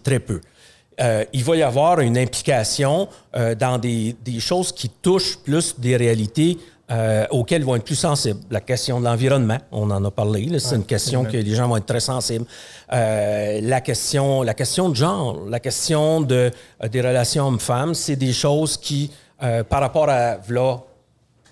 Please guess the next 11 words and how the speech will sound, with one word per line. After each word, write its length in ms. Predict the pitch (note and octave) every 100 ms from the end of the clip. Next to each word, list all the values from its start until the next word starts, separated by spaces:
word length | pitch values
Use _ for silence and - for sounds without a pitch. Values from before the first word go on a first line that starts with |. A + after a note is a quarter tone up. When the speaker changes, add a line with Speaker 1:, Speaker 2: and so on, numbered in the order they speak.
| _ -
Speaker 1:
un 60 | G#2+
certain 320 | B2 - C3+
nombre 240 | C3+ C3+
d'années, 400 | B2 G#2+ B2 E3+ - _ _
prennent 300 | C3 C3+ A#2+
plus 240 | D3+ D#3
de 120 | C3 B2
place 340 | B2+ B2+ -
puis 140 | -
plus 260 | G#2+ C3+ A#2
d'ampleur. 440 | A2+ F#2+ G#2 E2